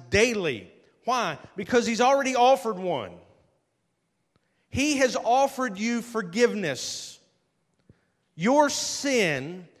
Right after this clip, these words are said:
your disobedience, my disobedience,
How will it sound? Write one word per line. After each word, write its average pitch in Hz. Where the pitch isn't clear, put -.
your 262
disobedience, 202
my 240
disobedience, 151